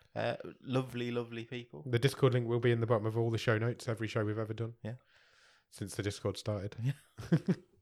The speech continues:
Speaker 2: Last week's film, what did we do last week?
Speaker 1: Uh, last week we did a wildcard pick, and that film was an Australian,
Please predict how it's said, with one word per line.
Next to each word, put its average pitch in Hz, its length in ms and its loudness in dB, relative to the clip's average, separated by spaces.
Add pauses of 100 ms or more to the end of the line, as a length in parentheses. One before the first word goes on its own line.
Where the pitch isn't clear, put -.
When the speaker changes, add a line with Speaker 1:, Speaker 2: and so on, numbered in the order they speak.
(840)
Speaker 2:
Last 208 160 12
week's 190 140 10
film, 208 240 12
what 160 100 12
did 165 80 4
we 185 60 10
do 180 120 10
last 180 180 10
week? 113 300 6
Speaker 1:
Uh, 151 180 12
last 196 240 10
week 131 280 4
we 131 400 2
did 135 400 2
a 127 240 4
wildcard 120 720 6 (140)
pick, - 260 -4 (100)
and 120 300 0
that - 260 2
film 120 320 6
was 110 160 -2
an 131 100 0
Australian, 120 840 4